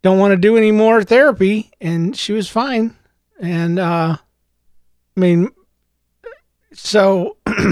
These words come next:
I, I'm not, uh, I'm not, I'm not talking with anyone regularly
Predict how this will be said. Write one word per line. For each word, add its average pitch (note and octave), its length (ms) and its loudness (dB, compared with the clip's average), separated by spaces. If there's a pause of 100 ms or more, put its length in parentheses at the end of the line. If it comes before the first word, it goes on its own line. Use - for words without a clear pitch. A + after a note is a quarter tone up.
(540)
I, F3 280 -2
I'm F3+ 240 -2
not, F#3+ 400 0
uh, F3+ 400 2 (1500)
I'm F3 100 0
not, F#3 320 0
I'm F3+ 120 0
not F3 160 0
talking F#3+ 540 2
with F3+ 160 2
anyone E3 500 2
regularly D#3+ 560 2